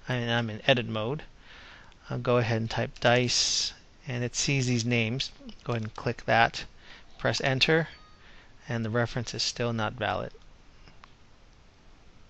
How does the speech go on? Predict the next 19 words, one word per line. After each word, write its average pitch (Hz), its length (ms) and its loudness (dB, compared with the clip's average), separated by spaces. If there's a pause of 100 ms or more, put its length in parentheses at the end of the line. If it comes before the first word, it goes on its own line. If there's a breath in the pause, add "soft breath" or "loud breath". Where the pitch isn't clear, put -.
(1900 soft breath)
So - 100 -4
we're 165 60 4
back 196 200 12
in 208 60 10
the 190 100 10
name 175 180 10
manager. 139 520 10
Let 160 160 2
me 185 80 4
see, 170 300 6
I 143 60 12
think 196 180 4
I 156 80 8
needed 135 300 4
to 123 80 6
actually 120 360 4
probably 127 400 2
have 117 340 2
this, - 520 -4